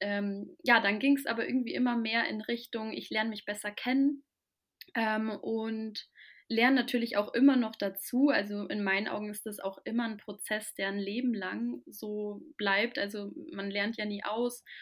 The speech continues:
und man verändert sich ja auch immer wieder durch die Erfahrungen und so, die man macht. Und, ähm, ja, also, bei mir gab's dann auch immer Ups and Downs, aber ich glaub, mittlerweile habe ich mich selber auch noch mal auf 'ne ganz andere Art und Weise kennengelernt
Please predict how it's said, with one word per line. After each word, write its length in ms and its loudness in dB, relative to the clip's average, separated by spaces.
und 120 -4
man 160 0
verändert 500 4
sich 160 -4
ja 100 0
auch 120 -4
immer 280 -4
wieder 200 -4
durch 180 -6
die 100 -6
Erfahrungen 640 -6
und 120 -12
so, 120 -16
die 120 -10
man 200 -6
macht. 280 -8
Und, 460 -6
ähm, 540 -10
ja, 160 6
also, 180 4
bei 100 2
mir 280 8
gab's 280 4
dann 140 -2
auch 180 0
immer 180 0
Ups 200 -8
and 200 -4
Downs, 360 4
aber 180 0
ich 160 -10
glaub, 260 0
mittlerweile 800 -2
habe 140 -6
ich 120 -12
mich 160 -8
selber 280 -2
auch 100 -10
noch 120 -6
mal 160 -4
auf 120 -14
'ne 80 -6
ganz 240 -4
andere 280 -8
Art 180 -8
und 100 -8
Weise 240 -6
kennengelernt 800 2